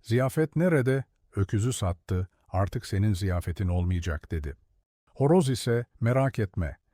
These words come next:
efendisi öküzü sattı ama kölesi ölecek ve ondan ziyafet olacak." diye yanıtladı. Adam kölesini de sattı. Bir gün horoz tekrar,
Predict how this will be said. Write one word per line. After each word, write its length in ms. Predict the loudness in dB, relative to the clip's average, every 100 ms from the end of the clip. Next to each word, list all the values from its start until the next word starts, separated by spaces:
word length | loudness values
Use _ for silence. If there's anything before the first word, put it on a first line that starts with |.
| _
efendisi 480 | -6 -2 0 0 -2
öküzü 380 | -4 -2 -2 -2
sattı 540 | -2 -4 -2 -2 -2 -4 _ -4
ama 180 | -2
kölesi 420 | 0 0 0 0 0
ölecek 580 | 2 2 0 -4 -8 _ -6
ve 80 | -2
ondan 380 | 0 0 0
ziyafet 500 | 0 0 -2 -2 -4
olacak." 480 | -2 -2 -2 -4 -4
diye 180 | -4 -2
yanıtladı. 600 | 0 0 0 -2 -2 -6 -12 _ _ _
Adam 400 | -2 2 2 0 -6 -6
kölesini 480 | -2 -2 0 0 2
de 80 |
sattı. 480 | 0 -2 -4 -6 -8 -10 _ _ 0
Bir 120 | 2
gün 300 | 2 0 -2 -10 _ _
horoz 440 | 0 2 2 0
tekrar, 520 | -2 -4 -2 -6 -8